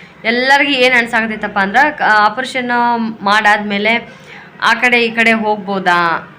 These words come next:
ಅಂತೇಳಿ ಒಬ್ರು ಕಾಮೆಂಟ್ ಮಾಡಿದ್ರೆ, ನಾನು ಅದನ್ನ ಒಂಚೂರು ಹೈಡ್ ಮಾಡಿದ್ನಿ. ಆ, ನ-, ಅದು ನಿಮ್ಮ ತಾಯಿಯವರು ಕಣ್ಣು ಆಪರೇಷನ್ ಆದಮೇಲೆ, ಆ, ಯಾಕ್ರಿ, ಆ, ಊರು ಹೋಗ್ತಾ ಇದ್ದಾರೆ, ಮತ್ತು ಅಲ್ಲಿಂದ ಇಲ್ಲಿ, ಇಲ್ಲಿಂದ ಅಲ್ಲಿ ಯಾಕೆ ಮಾಡ್ತಾ ಇದ್ದಾರೆ ಅಂತ ಹೇಳಿ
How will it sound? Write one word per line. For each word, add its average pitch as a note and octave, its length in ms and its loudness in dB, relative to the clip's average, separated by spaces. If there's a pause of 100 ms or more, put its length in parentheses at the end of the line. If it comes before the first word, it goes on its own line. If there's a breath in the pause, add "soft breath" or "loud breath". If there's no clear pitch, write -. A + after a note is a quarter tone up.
(140)
ಅಂತೇಳಿ F3+ 460 -6
ಒಬ್ರು A3 220 -4
ಕಾಮೆಂಟ್ A3+ 320 0
ಮಾಡಿದ್ರೆ, A#3+ 280 -2
ನಾನು B3 140 -4
ಅದನ್ನ A#3+ 160 -4
ಒಂಚೂರು B3+ 220 -8
ಹೈಡ್ C4+ 240 -2
ಮಾಡಿದ್ನಿ. F#3+ 500 -4 (380 loud breath)
ಆ, G3 320 2
ನ-, G3 300 -8 (380)
ಅದು G3 520 -2 (580 loud breath)
ನಿಮ್ಮ A3+ 260 -2
ತಾಯಿಯವರು G#3 840 0
ಕಣ್ಣು G3+ 220 -2
ಆಪರೇಷನ್ F#3+ 480 -4
ಆದಮೇಲೆ, F3+ 540 -4 (400 loud breath)
ಆ, F#3 260 2
ಯಾಕ್ರಿ, G#3+ 640 0
ಆ, D#3 60 -4 (240)
ಊರು G#3 480 -4 (840)
ಹೋಗ್ತಾ G#3 260 -4
ಇದ್ದಾರೆ, F3+ 580 0
ಮತ್ತು F3+ 440 -4 (440 loud breath)
ಅಲ್ಲಿಂದ G#3 360 0
ಇಲ್ಲಿ, G#3 280 -2
ಇಲ್ಲಿಂದ G3 300 -4
ಅಲ್ಲಿ F#3+ 200 -2
ಯಾಕೆ G3+ 240 -2
ಮಾಡ್ತಾ F3 280 -4
ಇದ್ದಾರೆ D#3 300 -6
ಅಂತ D3+ 220 -10
ಹೇಳಿ D#3+ 440 -12